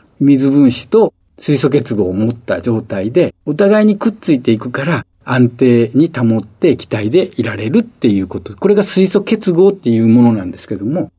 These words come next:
実はその環状オリゴ糖っていうのは、綺麗に輪っかになってるから、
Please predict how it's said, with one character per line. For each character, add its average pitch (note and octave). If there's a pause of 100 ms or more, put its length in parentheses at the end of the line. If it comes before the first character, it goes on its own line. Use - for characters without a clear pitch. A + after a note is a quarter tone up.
(180)
実 D3
は -
そ -
の G#2+
環 G#3
状 A3+
オ A3+
リ G#3+
ゴ G#3
糖 G#3+
っ G3+
て -
い F#3+
う -
の F#3
は、 A2+ (240)
綺 F#3+
麗 A#3
に F3+
輪 C#3
っ B2
か -
に C#3+
な B2
っ B2
て -
る G2+
か -
ら、 A2+